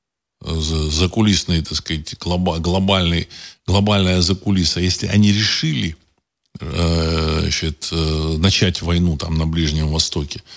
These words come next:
это означает, что они добьются этого любым путем. Вот. Нетаньяху звонил в Кремль,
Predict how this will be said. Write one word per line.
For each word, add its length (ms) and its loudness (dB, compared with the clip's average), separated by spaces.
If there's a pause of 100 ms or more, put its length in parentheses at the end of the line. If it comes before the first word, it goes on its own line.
(420)
это 220 2
означает, 480 2
что 160 -4
они 160 4
добьются 640 0
этого 340 -2
любым 420 0
путем. 300 -10 (320)
Вот. 340 -4 (1200)
Нетаньяху 760 2
звонил 440 2
в 100 -8
Кремль, 420 2